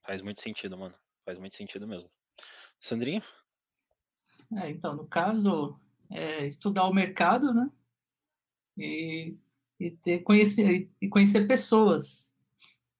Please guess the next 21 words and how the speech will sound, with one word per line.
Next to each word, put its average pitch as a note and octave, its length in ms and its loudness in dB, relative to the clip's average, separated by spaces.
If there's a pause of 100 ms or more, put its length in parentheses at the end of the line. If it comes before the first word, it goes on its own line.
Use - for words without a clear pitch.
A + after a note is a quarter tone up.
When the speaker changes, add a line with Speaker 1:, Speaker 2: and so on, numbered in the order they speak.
Speaker 2:
Porque D#3+ 380 -4
só, - 840 0
e G3+ 140 2
estudar G#3+ 380 0
muito G#3+ 300 4
também, D#3+ 220 -4
mas D#3 280 -2
nem, G#3 360 0 (160)
nem G#3+ 160 2
só B3 200 2
o A3 40 4
estudo G3+ 680 0
você E3 300 -6
vai F3+ 120 -4
ter F#3+ 140 -2
bagagem, D3 500 0
você D3 240 -6
tem E3+ 120 -4
que - 60 -14
ter F#3+ 100 0
experiências. G3+ 960 0